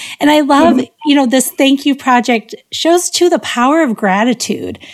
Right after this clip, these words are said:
Speaker 2: and how
Speaker 1: Mm-hmm.
Speaker 2: you set out to say thank you, and then it reached millions of people, and, like, God used it
Speaker 1: Totally.
Speaker 2: in a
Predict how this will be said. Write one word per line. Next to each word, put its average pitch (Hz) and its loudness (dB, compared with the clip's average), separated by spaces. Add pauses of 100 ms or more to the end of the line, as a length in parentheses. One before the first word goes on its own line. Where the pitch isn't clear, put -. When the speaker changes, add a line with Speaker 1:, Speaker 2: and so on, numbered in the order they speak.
(360)
Speaker 2:
and 240 6
how 226 4
Speaker 1:
Mm-hmm. 233 -4
Speaker 2:
you 269 4
set 311 2
out 262 2
to 247 -2
say 233 0
thank 240 0
you, 214 2
and 220 0
then 220 2
it 214 0
reached 240 -2
millions 254 4
of 202 -4
people, 285 0
and, 190 -2 (300)
like, 233 -2
God 240 0
used 262 0
it - -2 (720)
Speaker 1:
Totally. - -2
Speaker 2:
in 302 4
a 254 2